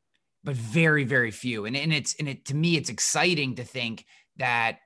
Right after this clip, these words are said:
uh, habit, you know, habitational rentals, multifamilies, that, that type of product is gonna, to be able to get that in the hands of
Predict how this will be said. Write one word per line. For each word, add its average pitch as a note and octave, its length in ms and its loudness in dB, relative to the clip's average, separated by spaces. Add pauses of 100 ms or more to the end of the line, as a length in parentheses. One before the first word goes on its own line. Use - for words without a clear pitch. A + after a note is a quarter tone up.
(180)
uh, G#2 560 -2
habit, C#3+ 440 -2
you C3+ 100 -8
know, A#2 80 -8
habitational C3 640 -4
rentals, B2 380 -4
multifamilies, A#2+ 640 -4
that, B2 200 0
that C3 200 -2
type C3 220 -4
of A2+ 100 -12
product A#2+ 460 0
is G#2+ 140 -12
gonna, A2+ 240 -6 (460)
to C3 40 -10
be C#3+ 160 0
able F3 160 2
to C3+ 60 -2
get C3+ 340 -2
that A#2+ 380 2
in B2 100 -6
the A#2+ 80 -6
hands A#2+ 680 -6
of G#2+ 480 0